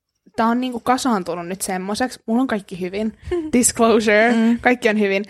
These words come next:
Speaker 2: Mm.
Speaker 1: Mut tuntuu siltä, että kaikkien niinku kouluasioitten ja sit kun mä stressaan siitä,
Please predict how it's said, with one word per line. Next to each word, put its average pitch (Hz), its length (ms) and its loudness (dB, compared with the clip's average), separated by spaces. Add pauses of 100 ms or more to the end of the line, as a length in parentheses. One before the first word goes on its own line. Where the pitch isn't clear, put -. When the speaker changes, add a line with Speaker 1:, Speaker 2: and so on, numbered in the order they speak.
(140)
Speaker 2:
Mm. 233 80 -12
Speaker 1:
Mut 226 160 -2
tuntuu 269 320 2
siltä, 220 220 0
että 196 100 -6
kaikkien 240 340 -2
niinku 190 180 -2
kouluasioitten 214 800 -2
ja 208 80 -6
sit 220 160 -4
kun 208 140 -8
mä 214 80 -4
stressaan 226 480 -4
siitä, 190 320 -4